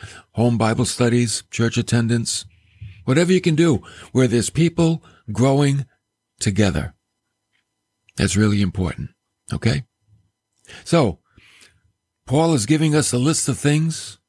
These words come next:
that we find in First Thessalonians three that help us to get along. The next one he gives us is in verse ten.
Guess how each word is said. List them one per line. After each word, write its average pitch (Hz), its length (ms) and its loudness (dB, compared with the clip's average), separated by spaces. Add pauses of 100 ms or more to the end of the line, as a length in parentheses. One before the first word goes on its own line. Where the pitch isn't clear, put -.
(960)
that 117 100 -2
we 113 120 2
find 135 340 0
in 117 80 2
First - 320 0
Thessalonians 127 880 0 (640)
three 123 400 0 (1300)
that 104 120 2
help 131 220 0
us 127 180 -2
to 123 320 0 (260)
get 107 160 2
along. 80 500 -4 (1080)
The 120 80 2
next 156 260 0
one 147 140 0
he 131 60 0
gives 127 260 0
us 143 180 0
is 110 100 0
in 113 120 0
verse 117 260 0
ten. 80 360 -2